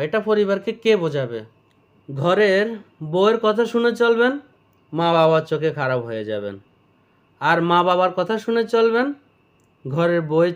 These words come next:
চোখে খারাপ হয়ে যাবেন। সংসারে বউ শাশুড়ি যদি মিলেমিশে চলতে না পারে, তাহলে মাঝখানে ছেলেকে মরতে হয় টেনশনে এবং চিন্তায়। ছেলের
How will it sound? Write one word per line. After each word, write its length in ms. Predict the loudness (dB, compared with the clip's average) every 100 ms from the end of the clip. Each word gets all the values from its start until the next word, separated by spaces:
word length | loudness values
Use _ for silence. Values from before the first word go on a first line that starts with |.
| -4
চোখে 200 | -6 -4
খারাপ 300 | -2 0 0 -2
হয়ে 160 | -4
যাবেন। 320 | -4 -6 -8 -12 -18 _ _
সংসারে 560 | -4 -2 -2 0 2 2 0 -4 -10
বউ 220 | -2 2 2
শাশুড়ি 420 | 0 -2 0 0
যদি 240 | 2 2 2
মিলেমিশে 520 | 2 2 0 0 -2
চলতে 360 | 0 0 0 -2
না 160 | 0 -2
পারে, 320 | -2 -4 -4 -10 _ _ _ 2
তাহলে 320 | 4 4 4 2 2
মাঝখানে 440 | 0 0 0 0 0
ছেলেকে 380 | 0 2 2 2 0
মরতে 280 | 0 0 -2
হয় 200 | 0 -2 -4 -10 -4
টেনশনে 540 | 0 0 0 0 0 -2 -6
এবং 240 | -6 -4 -4
চিন্তায়। 540 | -4 -6 -6 -8 -12 -14 _ _ _ _ _ _ _ _ _ _ -2
ছেলের 300 | 4 4